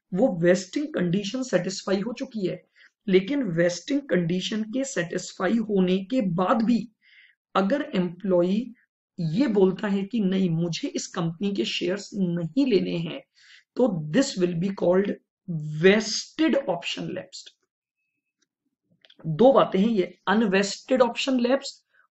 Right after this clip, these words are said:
और vested option lapsed। बात को बहुत ध्यान से सुनना, unvested option लैप्स्ड का मतलब है condition पूरी होने से पहले ही वो lapse, lapse हो जाए।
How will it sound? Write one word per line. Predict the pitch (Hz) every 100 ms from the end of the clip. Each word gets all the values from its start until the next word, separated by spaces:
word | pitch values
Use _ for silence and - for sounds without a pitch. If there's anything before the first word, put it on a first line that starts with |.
| _
और | 180 220 220
vested | 156 190 196 - - - 285
option | 254 190 - - 185
lapsed। | 160 - - - - _ _ _ -
बात | 165 185
को | -
बहुत | 185 185 254 208
ध्यान | 190 185
से | 185
सुनना, | - 160 - _ _ _ _ _ _ _ _ -
unvested | 196 262 226 240 - - 254
option | 240 - 262
लैप्स्ड | 233 208 202 -
का | 233
मतलब | 202 202 202
है | 254
condition | 254 208 175 175 202 190 262 240
पूरी | - 202 214
होने | 240 208 180 180 202
से | 196 - 254
पहले | - - 170 170 196
ही | 190 165 254
वो | 254
lapse, | 220 190 - - -
lapse | 185 208 202
हो | 165
जाए। | 160